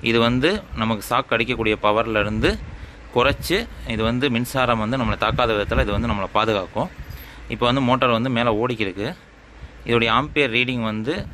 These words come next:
எட்டுட்ட இருக்கு. இப்போ இறங்குனதை நீங்க பார்க்கலாம். So, இப்போ வந்து அது ஆட்டோமேட்டிக்கா ஆஃப் ஆயிடுச்சு. இப்போ வந்து நம்ம மறுபடியும் இதை வந்து ஸ்டார்ட் பண்ண முயற்சித்தாலும் அது வந்து ஸ்டார்ட் ஆகக்கூடாது டேங்க் ஃபுல்லா இருக்கும்போது.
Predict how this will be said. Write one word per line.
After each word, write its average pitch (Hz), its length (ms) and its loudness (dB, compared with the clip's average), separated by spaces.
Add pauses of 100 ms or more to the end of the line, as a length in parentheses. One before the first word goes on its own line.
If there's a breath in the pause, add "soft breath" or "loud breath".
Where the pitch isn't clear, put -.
எட்டுட்ட 117 480 2
இருக்கு. 104 200 0
இப்போ 127 180 0
இறங்குனதை 107 400 2
நீங்க 98 180 -4
பார்க்கலாம். 98 420 0 (680 loud breath)
So, 143 240 4
இப்போ 117 180 2
வந்து 127 380 0
அது 113 160 2
ஆட்டோமேட்டிக்கா 110 420 0
ஆஃப் 107 260 2
ஆயிடுச்சு. 101 440 -2 (680)
இப்போ 123 160 6
வந்து 127 400 6 (840)
நம்ம 117 180 2
மறுபடியும் 120 420 2
இதை 117 120 4
வந்து 113 260 0
ஸ்டார்ட் - 260 0
பண்ண 104 260 0
முயற்சித்தாலும் 113 560 -2 (480)
அது 107 120 0
வந்து 120 160 4
ஸ்டார்ட் 113 320 2
ஆகக்கூடாது 95 480 0
டேங்க் 107 180 2 (100)
ஃபுல்லா 107 140 0
இருக்கும்போது. 98 500 -2